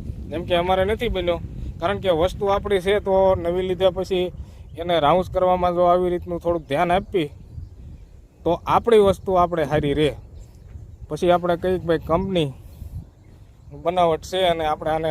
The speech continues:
લોડમાં ખેંચી લેવું છે ને જોઈ લેવું છે કેવું આવે છે, તો વસ્તુ આપણી બગડવાની છે, બાકી કંપનીવાળાને કાંઈ એવું કાંઈ હોય નહીં. કારણ કે એને તો ગ્રાહકી એટલી હોય ને, ટ્રેક્ટર લઈ જ જવાના છે, એને વિશ્વાસ બનાવ્યા છે, એ કાંઈ એને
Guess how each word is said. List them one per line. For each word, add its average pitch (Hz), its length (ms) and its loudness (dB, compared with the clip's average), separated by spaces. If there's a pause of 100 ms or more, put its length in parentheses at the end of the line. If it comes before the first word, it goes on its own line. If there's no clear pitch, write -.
(120)
લોડમાં 156 500 2
ખેંચી 180 340 2
લેવું 160 240 0
છે 139 100 -4
ને 131 140 -8
જોઈ 185 240 4
લેવું 160 260 2
છે 143 100 -4 (100)
કેવું 156 260 -2
આવે 175 240 6
છે, 135 140 -8 (380)
તો - 180 -2
વસ્તુ 196 320 0
આપણી 208 360 2
બગડવાની 196 460 4
છે, 190 140 0
બાકી 175 260 -2
કંપનીવાળાને 175 680 2
કાંઈ 185 260 0 (920)
એવું 175 200 0
કાંઈ 165 220 2
હોય 202 160 4
નહીં. 190 180 -4
કારણ 185 240 -2
કે 185 100 -6
એને 190 240 0
તો 202 120 -4
ગ્રાહકી 202 400 0
એટલી 214 200 -2
હોય 208 100 0
ને, 190 80 -10
ટ્રેક્ટર 190 340 -6
લઈ 208 200 4
જ 220 80 -4
જવાના 214 340 4
છે, 180 100 -2
એને 185 140 -2
વિશ્વાસ 202 400 2
બનાવ્યા 190 420 4
છે, 165 60 -2
એ 170 100 -2
કાંઈ 175 280 2
એને 180 160 2